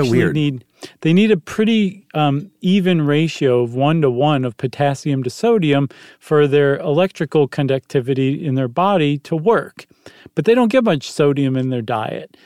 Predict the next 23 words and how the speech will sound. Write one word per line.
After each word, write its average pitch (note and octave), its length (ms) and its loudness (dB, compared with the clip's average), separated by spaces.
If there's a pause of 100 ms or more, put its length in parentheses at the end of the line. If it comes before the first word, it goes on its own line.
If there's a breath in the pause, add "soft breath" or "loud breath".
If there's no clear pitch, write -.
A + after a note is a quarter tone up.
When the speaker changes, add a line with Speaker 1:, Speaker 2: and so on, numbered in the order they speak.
(220 soft breath)
Speaker 1:
Um, C3 300 0
plants D#3+ 380 -2
have D3 160 0
lots D3+ 240 0
of D3+ 80 -4
potassium, C3+ 800 -4 (380 soft breath)
not C#3+ 260 0
much C#3+ 160 0
sodium. D3+ 580 -2 (220 loud breath)
So - 160 -4
they G3+ 80 4
have G#3 80 0
to G#3+ 80 -6
go F#3+ 140 4
find F#3+ 260 0
it E3 100 2
elsewhere. D3 540 0 (320 loud breath)
And D3+ 100 0
it D3 80 -2
turns A#3+ 260 0
out A3+ 180 4
we F#3 120 2
humans F3 720 0